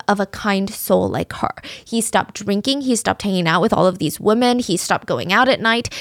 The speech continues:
He spent all of his time with Lamu. They were so in love. They promised each other that they would get married. And after three years, which I feel like three years of dating someone on average is kind of a long time to get married these days. You know, like, three months, kind of short,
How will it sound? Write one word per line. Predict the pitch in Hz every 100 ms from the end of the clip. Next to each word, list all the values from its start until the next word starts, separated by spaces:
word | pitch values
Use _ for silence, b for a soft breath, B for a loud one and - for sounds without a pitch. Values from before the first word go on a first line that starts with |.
| B
He | 262
spent | 302 330 -
all | 214 240
of | 226
his | 208
time | - 180
with | 190
Lamu. | - - 143 - B B B B
They | 220
were | 220 208
so | - - - 262 254
in | 226
love. | - - -
They | 220
promised | 208 220 220 233
each | 233
other | 226 202
that | 202 185
they | 185
would | 180
get | 180
married. | 202 190 196 226 262 - b b b b
And | 214
after | 208 208
three | 208 226 262
years, | 277 202 90 - - - _ -
which | 214
I |
feel | 233 254
like | 202
three | - 247 285
years | 254 226
of | 202
dating | 208 202 196
someone | 180 180
on | 160
average | - 180 185 214 - - - - _ _
is | 196 190 - - _ _ -
kind | - 349
of | 508
a |
long | 240 247
time | 208 240 214
to | 202
get | 196 -
married | 170 156
these | 175 202
days. | 113 -
You | -
know, | 214
like, | 226 247
three | 349 349
months, | 269 247 269 -
kind | - 240
of |
short, | - 226 220 220